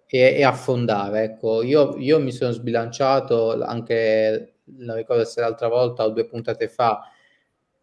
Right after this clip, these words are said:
io sono ottimista su Partipilo, cioè per me ci sono tutti gli incastri necessari per chiudere per Partipilo,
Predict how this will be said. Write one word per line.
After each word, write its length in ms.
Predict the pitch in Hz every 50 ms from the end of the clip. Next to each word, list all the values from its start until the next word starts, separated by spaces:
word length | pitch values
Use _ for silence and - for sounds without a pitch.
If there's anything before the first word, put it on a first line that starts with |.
| _ _ _ -
io 120 | 143 156
sono 240 | 151 151 147 135 131
ottimista 600 | 127 127 - 123 117 127 123 117 120 - - 113
su 160 | 104 - -
Partipilo, 480 | - - 110 - - 120 - 117 110 107
cioè 140 | 107 120 113
per 140 | - 120 117
me 160 | 127 139 135
ci 140 | - 127 110
sono 340 | - - 139 131 120 123
tutti 540 | - - 143 143 139 - - 131 120 117 117 117
gli 60 | 117
incastri 640 | 117 117 113 113 - 123 123 120 123 - - 117 117
necessari 600 | 113 110 110 - 107 - - - - 117 113 110 110
per 140 | - 110 -
chiudere 280 | - - 123 117 -
per 160 | - 120 113
Partipilo, 800 | - - 117 113 - - 117 120 117 110 110 110 110 110 - -